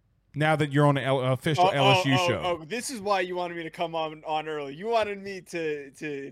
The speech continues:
Speaker 2: to set me up here to, to put me on the spot. On a scale of one to ten,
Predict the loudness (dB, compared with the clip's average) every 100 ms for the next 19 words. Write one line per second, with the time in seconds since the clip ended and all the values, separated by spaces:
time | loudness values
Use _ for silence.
0 | -14 -14 -12 -6 -6 -6 -8 -6 -8 -10
1 | _ -10 -8 -8 -12 -12 -12 -10 -16 -18
2 | -14 -12 -12 -10 -4 -2 -4 _ _ _
3 | -12 -10 -6 -6 -6 -6 -8 -10 -12 -8
4 | -6 -8